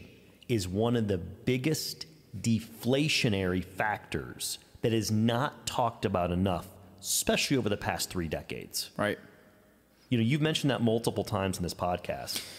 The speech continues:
Speaker 1: And that's very, very true.
Speaker 2: Yeah, absolutely. And, um, you know, I think it's no different from, you know, new technologies and investing in the market is, uh, what's the most common phrase?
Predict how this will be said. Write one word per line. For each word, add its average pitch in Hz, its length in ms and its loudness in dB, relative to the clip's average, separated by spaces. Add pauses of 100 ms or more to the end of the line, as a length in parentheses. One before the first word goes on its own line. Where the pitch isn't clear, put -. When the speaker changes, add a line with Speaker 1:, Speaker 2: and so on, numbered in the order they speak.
(380)
Speaker 1:
And 110 220 4
that's 143 240 -2 (340)
very, 87 460 0 (100)
very 87 300 -2
true. - 200 -8 (240)
Speaker 2:
Yeah, 156 220 2 (100)
absolutely. 117 580 0 (160)
And, 98 360 -2
um, 95 440 -2
you 120 100 -4
know, 107 80 0
I 98 120 0
think 120 180 -2
it's 110 160 -4
no 107 140 0
different 101 460 -2
from, 98 440 -2 (1040)
you 117 80 -2
know, 98 80 0
new 110 200 2
technologies 110 920 2
and 101 140 0
investing 104 480 0
in 101 100 0
the 92 60 -2
market 107 480 0
is, 101 420 0 (400)
uh, 95 400 0
what's - 180 -2
the 120 60 0
most 113 380 0
common 110 380 0
phrase? 98 500 0